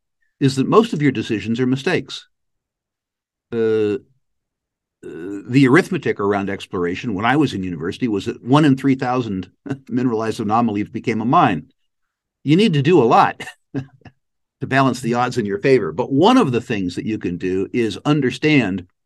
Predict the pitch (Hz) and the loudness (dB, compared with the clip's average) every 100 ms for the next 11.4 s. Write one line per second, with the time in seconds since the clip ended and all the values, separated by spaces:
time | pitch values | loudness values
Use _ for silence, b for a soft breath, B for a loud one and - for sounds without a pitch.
0 | _ _ _ _ 98 139 135 135 127 131 | _ _ _ _ 2 4 6 4 2 -2
1 | - 147 180 165 185 196 180 - 92 101 | -2 -2 0 0 2 2 0 -4 -6 -6
2 | 113 - 131 135 131 123 - _ _ - | -8 0 4 6 6 2 -2 _ _ 2
3 | 190 180 127 - 120 - 101 90 95 104 | 4 4 2 -4 -8 -4 -4 -4 -4 -8
4 | 101 - 104 - 113 - 104 120 104 95 | -8 -6 -6 -2 -4 -4 -6 -4 -6 -6
5 | 95 87 92 - 107 71 _ _ _ _ | -8 -8 -8 -4 -6 -8 _ _ _ _
6 | _ _ _ _ _ _ 151 156 151 156 | _ _ _ _ _ _ 2 4 4 2
7 | 151 202 - 143 135 127 135 135 131 117 | 2 0 2 0 0 0 2 2 0 0
8 | 131 131 117 85 - 85 - - - _ | -2 -4 -4 -8 -10 -12 -12 -14 -20 _
9 | _ _ _ _ _ _ _ _ 120 139 | _ _ _ _ _ _ _ _ 0 2
10 | 180 113 123 160 143 117 110 95 98 - | 2 4 6 6 4 0 -4 -6 -8 -8
11 | 82 90 - - | -14 -14 -18 -18